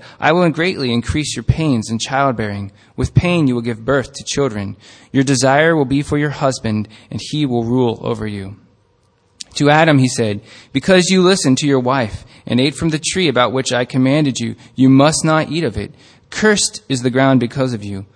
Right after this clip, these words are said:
Through painful toil you will eat of it all the days of your life. It will produce thorns and thistles for you, and you will eat plants of the field. By the sweat of your brow you will eat of, eat the food until you return to the ground,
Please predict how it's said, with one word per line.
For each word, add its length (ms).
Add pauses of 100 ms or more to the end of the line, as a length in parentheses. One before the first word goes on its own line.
(220)
Through 160
painful 500
toil 400
you 160
will 100
eat 160
of 140
it 180 (240)
all 240
the 120
days 240
of 80
your 120
life. 460
It 60
will 100
produce 400
thorns 460
and 120
thistles 380
for 160
you, 240 (400)
and 160
you 140
will 160
eat 200
plants 440
of 160
the 80
field. 420 (420)
By 140
the 80
sweat 380
of 100
your 80
brow 380
you 160
will 100
eat 180
of, 220
eat 220
the 80
food 260
until 320
you 160
return 440
to 120
the 80
ground, 400